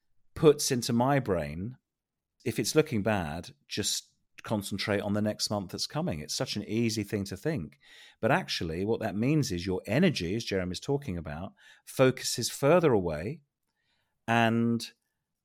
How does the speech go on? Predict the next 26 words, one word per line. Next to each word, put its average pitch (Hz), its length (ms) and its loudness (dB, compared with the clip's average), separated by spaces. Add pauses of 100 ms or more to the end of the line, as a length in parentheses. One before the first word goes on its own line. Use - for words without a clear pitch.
(120)
that 131 400 0
completely 127 800 2
damages 120 840 2
the - 100 -4
potential 131 640 -2
of 95 80 -8
the 120 80 0
month 90 520 -4
that 110 140 -6
you're 143 180 2
in. 190 260 0 (560)
And 120 100 2
other 185 140 4
people 135 340 0
are 87 80 0
hearing 80 240 -4
that. 71 180 -12
And 95 120 -8
some - 180 4
of 214 60 4
those 151 120 2
people 90 280 -4
sitting - 260 -6
there 85 120 -4
are 98 40 -4
going, 101 400 0